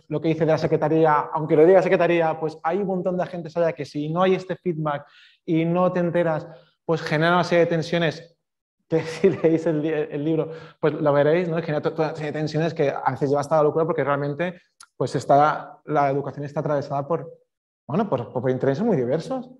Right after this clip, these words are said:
Y ponerse a, y a veces también la educación pretende cambiar cosas que van más allá de educación y a veces es muy complicado. O sea, querer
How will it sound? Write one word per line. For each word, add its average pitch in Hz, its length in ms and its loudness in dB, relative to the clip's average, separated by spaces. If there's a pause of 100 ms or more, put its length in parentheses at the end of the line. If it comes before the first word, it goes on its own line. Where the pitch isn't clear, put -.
(520)
Y 147 160 -2
ponerse 143 280 -2
a, 165 360 4
y 156 40 2
a 147 60 4
veces 175 320 2
también 180 160 0
la 180 60 6
educación 185 520 0 (140)
pretende 165 300 -4
cambiar 170 300 0
cosas 165 220 -4
que 139 140 -4
van 147 160 -4
más 160 160 -6
allá 160 120 -2
de 160 40 0
educación 170 640 -4
y 139 80 -10
a 123 80 -6
veces 123 260 -6
es 151 60 -6
muy 170 180 -2
complicado. 139 540 -4 (160)
O - 20 -20
sea, 131 200 -10
querer 139 460 0